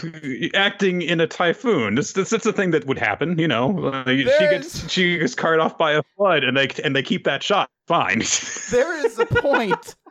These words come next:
Speaker 2: There is a point, 'cause Kei is a method actress, and that's
Speaker 1: Right.
Speaker 2: what she's,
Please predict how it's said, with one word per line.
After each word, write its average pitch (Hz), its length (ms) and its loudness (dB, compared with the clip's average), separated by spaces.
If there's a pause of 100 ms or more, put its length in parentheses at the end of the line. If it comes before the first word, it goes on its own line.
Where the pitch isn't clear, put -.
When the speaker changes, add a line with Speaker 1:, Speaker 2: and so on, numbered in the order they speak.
(400)
Speaker 2:
There 220 220 4
is 240 140 -2
a 202 80 0
point, 262 580 -2
'cause 185 240 0
Kei 254 560 0 (140)
is 165 560 0
a 135 100 -4
method 175 640 0 (100)
actress, - 760 -4 (500)
and 131 120 -4
that's 202 200 2
Speaker 1:
Right. 180 160 2
Speaker 2:
what 190 200 -2
she's, 147 540 -6